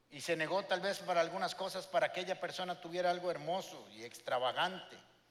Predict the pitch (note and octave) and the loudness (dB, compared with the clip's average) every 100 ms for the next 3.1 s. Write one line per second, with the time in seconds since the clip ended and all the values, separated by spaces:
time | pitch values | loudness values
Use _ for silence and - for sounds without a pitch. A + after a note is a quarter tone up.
0 | _ _ - - _ _ - F#3+ F#3+ A#3 | _ _ -20 -20 _ _ 2 6 6 6
1 | C#4+ B3 A3+ B3+ A#3+ A#3 G3 G3+ G3+ G3 | 6 8 8 6 6 2 -2 -2 0 6
2 | A3 A3 G#3 G#3 G3 - E3+ D#3+ F#3 - | 6 6 0 -2 -2 0 0 0 -4 -6